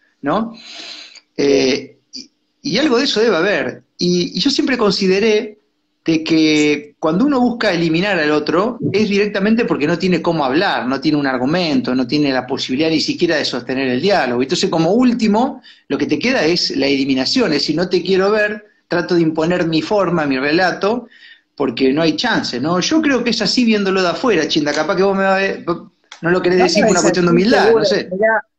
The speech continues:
Speaker 2: lo que yo digo es que ellos confirman todo lo que yo digo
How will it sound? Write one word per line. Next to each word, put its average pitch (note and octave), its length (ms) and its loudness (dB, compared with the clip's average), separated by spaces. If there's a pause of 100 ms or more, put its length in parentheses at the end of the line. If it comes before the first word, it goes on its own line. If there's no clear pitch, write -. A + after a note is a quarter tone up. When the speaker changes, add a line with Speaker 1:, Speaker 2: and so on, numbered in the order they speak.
(420)
Speaker 2:
lo D#3 260 -2
que D#3 160 -6
yo E3 960 2 (140)
digo D#3+ 340 2
es D#3+ 300 2
que D3 100 -4
ellos D3+ 300 -4
confirman C3+ 840 -6
todo D#3 200 -2
lo D3 120 -6
que C#3+ 80 -10
yo D#3+ 180 -4
digo D#3 480 -2